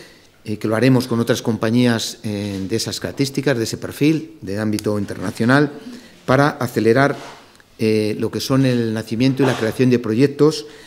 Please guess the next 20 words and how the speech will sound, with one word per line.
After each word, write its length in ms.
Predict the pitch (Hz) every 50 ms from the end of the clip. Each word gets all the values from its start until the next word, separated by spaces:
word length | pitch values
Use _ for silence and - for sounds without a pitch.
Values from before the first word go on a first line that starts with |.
| - - - _
eh, 320 | - 110 117 120 113 - -
de 300 | - 101 90 104 104 104
base 240 | 113 123 127 - 120
tecnológica, 800 | - 120 110 107 113 131 147 143 143 135 131 151 160 165 165 - - - - - - - _
eh, 120 | - -
para 340 | - - - 113 120 131 127
que 120 | - 120
su 300 | 113 - - 175 180 175 -
desarrollo 380 | - 113 98 - 110 107 127 123
y 60 | 117
su 120 | 123 135
crecimiento 640 | 127 135 123 - 101 110 110 110 - 117 117 113 - - - - - _
sea 280 | - - - 113 110
mucho 340 | 107 110 110 107 - - 107
más 400 | 104 107 110 110 110 - - - - _
acelerado. 720 | - 107 104 101 - 104 90 85 82 82 78 76 76 - - - _ - - - - - - - _ _ - -
En 500 | 120 117 113 117 117 117 117 113 113 -
todo 200 | - 151 151 160
este 760 | 160 156 156 - - 143 143 139 139 135 131 127 127 127 123 123
proceso, 640 | - 123 123 - - 147 - - 135 139 165 - -